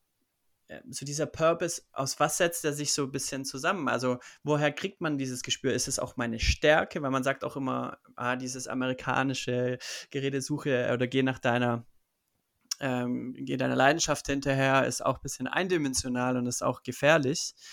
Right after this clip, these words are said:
Ähm, äh, sondern es geht auch, geh nach deinem Talent, geh nach deinen, deinen Stärken vielleicht. Auch wie kann man, wie setzt sich das Ganze so auch zusammen und, und verändert sich das Ganze nicht auch nach einer Zeit oder ist der einfach fest,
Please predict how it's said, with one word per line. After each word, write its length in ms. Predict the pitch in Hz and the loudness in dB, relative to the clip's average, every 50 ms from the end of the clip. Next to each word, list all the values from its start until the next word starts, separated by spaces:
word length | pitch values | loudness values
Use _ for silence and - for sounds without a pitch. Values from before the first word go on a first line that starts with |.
| - - - - _ _ - | -20 -20 -20 -20 _ _ -4
Ähm, 720 | 127 127 127 127 127 127 123 123 123 123 123 120 120 120 _ - - _ _ _ _ _ _ | -2 0 0 0 0 0 0 -2 -2 -4 -6 -8 -8 -12 _ -20 -20 _ _ _ _ _ _
äh, 80 | - - - - - - 78 - - - | -20 -20 -18 -16 -16 -16 -16 -16 -16 -14
sondern 260 | 110 - - 131 131 | -14 -4 -2 0 0
es 80 | 127 - | 0 0
geht 120 | 143 127 | 0 0
auch, 100 | 117 - | -2 -2
geh 120 | - 131 | -2 -2
nach 140 | 127 123 120 | -2 -2 -2
deinem 160 | - 117 117 110 | -4 -8 -8 -8
Talent, 640 | - - 117 117 131 170 185 180 175 - - - - - - _ _ _ | -8 -6 0 4 4 4 4 2 -2 -4 -8 -12 -14 -18 -20 _ _ _
geh 120 | - 135 127 | -8 -4 -2
nach 220 | 127 127 127 - | -2 -2 -4 -4
deinen, 520 | - 131 123 123 120 120 120 117 117 117 | -2 -2 0 0 0 -2 -2 -4 -6 -6
deinen 180 | 113 120 117 113 | -4 -4 -4 -2
Stärken 540 | - - - 143 147 160 180 - - 165 147 | -4 0 4 4 6 6 4 2 -2 -12 -14
vielleicht. 500 | - - 147 135 135 131 131 131 - - | -8 -6 -2 0 0 0 0 -2 -2 -4
Auch 160 | 123 127 135 147 | -4 -4 -4 -10
wie 80 | 165 | -10
kann 200 | - - - 151 147 | -10 -8 -8 -6 -6
man, 360 | 147 147 143 147 143 147 147 _ _ _ _ _ _ _ _ | -6 -6 -6 -8 -10 -12 -14 _ _ _ _ _ _ _ _
wie 100 | 156 147 | -10 -6
setzt 240 | 151 160 156 - - | -4 -4 -6 -6 -10
sich 120 | - 147 | -10 -10
das 200 | - - - - | -10 -8 -8 -4
Ganze 320 | - 131 131 135 135 139 131 | -2 -2 -2 -2 -4 -6 -4
so 140 | - 135 | -2 -2
auch 120 | 123 123 - | -2 -2 -4
zusammen 360 | - 135 120 127 139 160 180 | -6 -4 0 0 0 0 0
und, 180 | 156 135 127 127 - - | -2 -4 -4 -6 -10 -16
und 260 | - - 123 120 120 - | -14 -12 -12 -12 -12 -10
verändert 500 | - - - 123 131 170 190 190 185 - | -12 -6 -4 -4 -4 -2 -4 -6 -6 -8
sich 180 | - 127 - | -12 -12 -14
das 180 | - 123 - - | -12 -12 -12 -10
Ganze 320 | - 117 113 113 - 117 | -8 -8 -8 -8 -10 -14
nicht 200 | 113 113 - - | -12 -12 -10 -8
auch 200 | 117 117 - - | -10 -10 -10 -12
nach 180 | 120 120 - - | -14 -14 -10 -8
einer 100 | 131 127 | -8 -6
Zeit 280 | - - 135 139 156 170 | 0 2 2 4 4 4
oder 120 | 160 147 | 2 2
ist 140 | 143 - - | 2 0 0
der 80 | - - | 0 0
einfach 340 | 143 - - 147 - - _ _ _ - - _ | -2 -2 -4 -8 -8 -10 _ _ _ -20 -20 _
fest, 560 | - - - - 120 113 - - - - - | -16 -14 -4 -4 -2 -2 -2 -8 -8 -14 -18